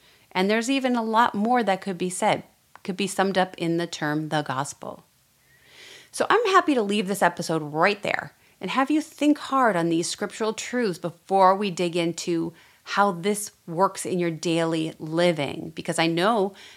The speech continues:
we start out by talking about how do you change? Well, what's a bigger change than this, first of all? But next week, after you've mulled this over, after you've thought hard on these,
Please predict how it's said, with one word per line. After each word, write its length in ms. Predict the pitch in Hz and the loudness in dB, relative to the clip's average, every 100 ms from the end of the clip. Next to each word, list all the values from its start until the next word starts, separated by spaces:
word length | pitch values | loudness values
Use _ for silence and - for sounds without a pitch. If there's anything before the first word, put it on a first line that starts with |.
| _ | _
we 80 | 170 | -8
start 240 | - 170 170 | 2 4 4
out 100 | 175 | 4
by 80 | |
talking 400 | 165 156 160 170 | 0 -2 0 0
about 280 | 160 165 - | 0 -2 -2
how 180 | - 156 | -2 -2
do 80 | 151 | -2
you 80 | 151 | -4
change? 360 | 240 170 - | -2 -4 -2
Well, 160 | 165 160 | -2 2
what's 220 | 196 208 | 2 2
a 40 | |
bigger 280 | 185 180 175 | 2 2 2
change 420 | 160 190 175 160 | 0 2 2 2
than 260 | 151 151 151 | 0 0 2
this, 280 | 185 - - | 0 0 -2
first 340 | 185 190 - | 2 2 0
of 80 | 170 | -6
all? 360 | - - - - - - - - | -6 -8 -12 -16 -20 -20 -20 -6
But 120 | - 202 | -2 2
next 300 | 285 - 240 | 2 2 -2
week, 340 | 254 262 - _ _ | -2 -2 -10 _ _
after 300 | - 240 - | -2 0 2
you've 140 | 311 220 | 0 2
mulled 260 | 214 196 | 2 2
this 160 | 170 165 - | 0 -6 -4
over, 360 | 156 143 143 - | -2 -2 -2 0
after 320 | 247 269 294 | 0 0 -4
you've 80 | 262 | -2
thought 260 | 220 190 | 0 0
hard 320 | - 175 165 | 2 0 2
on 160 | 156 151 | -2 -2
these, 300 | 156 - | -2 -6